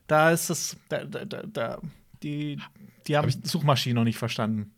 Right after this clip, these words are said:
Speaker 2: Hab ich dir mal den Tree-Trick erzählt? Ich hab, äh, im Studium Praktikum gemacht bei einer, äh, Fernsehproduktionsfirma in der Postproduktion.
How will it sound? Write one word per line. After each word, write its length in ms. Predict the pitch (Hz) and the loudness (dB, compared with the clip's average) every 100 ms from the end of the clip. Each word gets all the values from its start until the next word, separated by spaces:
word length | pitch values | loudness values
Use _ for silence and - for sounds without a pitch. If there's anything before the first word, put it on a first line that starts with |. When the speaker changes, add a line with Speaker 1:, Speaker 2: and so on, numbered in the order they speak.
| _ _ | _ _
Speaker 2:
Hab 100 | - 104 | -6 -4
ich 80 | |
dir 120 | - 110 | 2 4
mal 160 | 104 | 4
den 220 | 104 98 95 - | 4 0 -2 -6
Tree-Trick 760 | - 120 - - 131 - - | -2 -2 -2 0 2 2 0
erzählt? 680 | - 123 - 135 139 208 - _ _ - - - | 0 0 2 2 4 2 -2 _ _ -20 -20 -4
Ich 80 | - | 0
hab, 180 | 113 - | 0 4
äh, 260 | 110 110 - | 6 6 4
im 260 | 113 117 | 0 0
Studium 260 | - 131 117 | 0 0 2
Praktikum 300 | 135 139 170 | 2 2 2
gemacht 280 | 151 143 - | 2 0 0
bei 140 | 110 107 | 0 0
einer, 280 | 110 107 - | 0 -2 -4
äh, 80 | 120 | -2
Fernsehproduktionsfirma 1200 | 139 175 - 165 160 165 165 - 160 170 214 - - | -2 -2 -2 -4 -2 -2 0 4 6 6 2 -4 0
in 100 | 113 | 4
der 80 | |
Postproduktion. 840 | - 180 - - 170 180 - 160 | 4 4 2 4 4 4 4 6